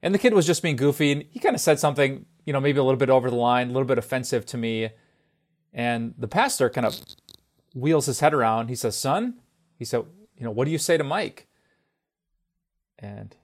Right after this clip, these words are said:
he says, "Well, I'm, I'm sorry." And I kinda looked back at him and smiled, and I said, "It's okay."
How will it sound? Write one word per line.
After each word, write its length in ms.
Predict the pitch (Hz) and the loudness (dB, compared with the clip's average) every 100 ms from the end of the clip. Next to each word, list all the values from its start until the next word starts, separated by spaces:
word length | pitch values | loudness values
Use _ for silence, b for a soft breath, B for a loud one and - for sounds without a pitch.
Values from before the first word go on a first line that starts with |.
| _ | _
he 80 | 117 | -14
says, 180 | - 113 | -10 -2
"Well, 120 | 139 | 0
I'm, 220 | 156 - _ _ _ _ | -2 -6 _ _ _ _
I'm 120 | 147 | -6
sorry." 460 | 160 156 143 151 170 _ _ _ _ _ _ _ _ _ _ _ _ _ _ _ _ _ _ _ _ | 0 2 4 0 -6 _ _ _ _ _ _ _ _ _ _ _ _ _ _ _ _ _ _ _ _
And 120 | 127 | -6
I 40 | - | -2
kinda 180 | 143 | 2
looked 160 | 135 - | 2 4
back 140 | 127 | 2
at 60 | 123 | 2
him 100 | 127 | -4
and 80 | 120 | -6
smiled, 260 | 131 120 143 | 0 2 2
and 60 | |
I 40 | 165 | 0
said, 200 | 160 160 | 0 0
"It's 160 | 233 | 0
okay." 440 | 285 - 127 135 | 0 2 0 0